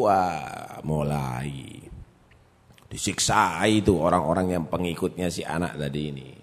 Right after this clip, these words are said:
Sampai akhirnya anak itu kepegang, kan kas cerita, perintahkan sama si raja, "Eh, bawa ini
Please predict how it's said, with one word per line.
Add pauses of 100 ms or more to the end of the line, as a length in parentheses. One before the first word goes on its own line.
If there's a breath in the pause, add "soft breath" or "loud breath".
(880 soft breath)
Sampai
akhirnya
anak
itu
kepegang,
kan
kas
cerita, (640 soft breath)
perintahkan
sama
si
raja,
"Eh,
bawa
ini